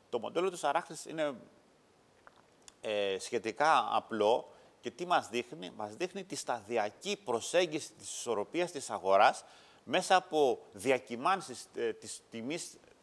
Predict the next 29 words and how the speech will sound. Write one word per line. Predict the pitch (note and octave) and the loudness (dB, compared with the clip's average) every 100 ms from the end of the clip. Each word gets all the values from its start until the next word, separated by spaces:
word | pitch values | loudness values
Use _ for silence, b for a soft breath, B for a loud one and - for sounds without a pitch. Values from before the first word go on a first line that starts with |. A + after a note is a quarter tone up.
| _ | _
ποσότητας, | - A2+ D#3+ D#3+ D3+ D#3 - | -8 -4 -2 -2 -2 -4 -4
ε, | C#3 C3+ B2+ | -2 0 0
ισορροπίας. | B2 C#3+ C3 A#2 C#3 D#2+ - - b b b b | -2 0 0 2 2 2 -2 -20 b b b b
Αν | C#3+ | 2
ξεκινήσουμε, | E3+ E3 D#3 E3 D3 | 4 -2 -2 -4 0
για | D3 | 2
παράδειγμα, | C3+ C#3+ D3+ C#3+ | 8 8 8 6
από | C#3 | 2
ένα | C#3+ | 0
τέτοιο | - C#3+ - | -2 -6 -4
σημείο | - A#2 C#3 | -6 -4 -2
όπως | B2 A#2+ A#2+ | 0 -2 -2
είναι | A#2+ | -2
εδώ, | F#2 D3 | 2 4
παρόμοιο | C3+ A#2+ C#3 C3+ | 6 6 6 2
με | A2 | -2
αυτό | G#2+ - | -2 -4
που | A#2 | -8
είχαμε | - G#2+ G2 | -6 -6 -6
δει, | F#2 A2 - | -4 -6 -4
ε, | F#2 | -4
πριν, | F2 - A2+ E3 D4+ - B B B B B - | -4 -2 0 0 -2 -12 B B B B B 6
τότε, | D3+ F3+ G3 G3+ - - - _ _ _ _ _ _ - - - | 8 8 6 2 0 -20 -20 _ _ _ _ _ _ -14 -10 6
κάνοντας | C3 D#3 D3+ D3 - | 8 8 8 8 6
αυτήν | A#2 - F3 | -2 0 0
εδώ | D#3+ D#3+ | 4 2
την | C#3+ | 4
περιοδική | B2+ A#2 A2+ G2+ G2+ C#3+ | 2 4 2 0 -8 -12
κίνηση, | - A#2+ A#2 A#2 - F3 | -6 -4 -2 -2 -2 -4